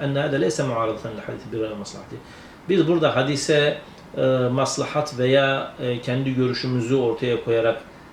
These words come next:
taarruz etmiyoruz. Yani bu hadise muaraza değildir. فَاِنَّ الْحَدِيثَ لَيْسَ لَفْزًا عَامًّا.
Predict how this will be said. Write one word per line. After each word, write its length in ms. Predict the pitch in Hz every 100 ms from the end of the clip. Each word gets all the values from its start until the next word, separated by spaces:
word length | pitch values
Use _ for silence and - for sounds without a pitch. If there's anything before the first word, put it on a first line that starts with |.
| - - -
taarruz 420 | 120 120 123 123
etmiyoruz. 600 | 113 - 120 95 92 104
Yani 140 | 104 113
bu 220 | 127 127 -
hadise 300 | 117 117 139
muaraza 520 | 123 113 113 113 113
değildir. 340 | 123 117 95 85 - - - - -
فَاِنَّ 280 | 143 160 143
الْحَدِيثَ 380 | - 156 156 127
لَيْسَ 260 | 185 -
لَفْزًا 340 | 135 143 131 113
عَامًّا. 420 | 135 190 143